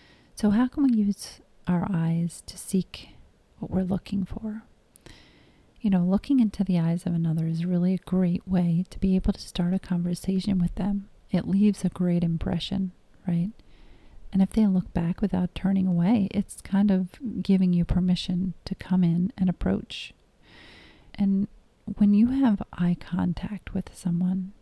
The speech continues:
for, for longer periods of time, feelings can really intensify in that moment too. You know, eye contact's shown to strengthen relationships. According to research, this really triggers the, the limbic mirror system,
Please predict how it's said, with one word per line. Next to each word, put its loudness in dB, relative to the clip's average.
for, -2
for -2
longer 0
periods -2
of -6
time, -2
feelings 4
can 0
really 2
intensify -4
in -2
that -2
moment -2
too. -6
You 4
know, 0
eye 2
contact's 0
shown 4
to -2
strengthen 0
relationships. -4
According 0
to 4
research, 2
this -2
really 4
triggers -2
the, 0
the 2
limbic 2
mirror 2
system, 0